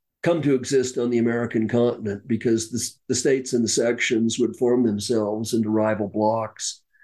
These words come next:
that would then also be the subject to a great deal of European influence. And so one finds in the Federalist, as well as in Adams' speeches, this sense that in the absence of union,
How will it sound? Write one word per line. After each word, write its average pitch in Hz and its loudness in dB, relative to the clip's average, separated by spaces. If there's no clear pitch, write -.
that 143 0
would 117 0
then 135 2
also 135 2
be 113 2
the 113 0
subject 120 -2
to 123 2
a 110 0
great 113 0
deal 117 0
of 110 -2
European 110 0
influence. 107 -4
And 147 0
so 151 2
one 160 2
finds 139 2
in 135 2
the 127 2
Federalist, 123 -2
as 127 -4
well 127 2
as 123 0
in 113 0
Adams' 110 -6
speeches, 120 -2
this - -2
sense 120 0
that 117 0
in 113 2
the 120 2
absence 131 -2
of 107 -2
union, 107 0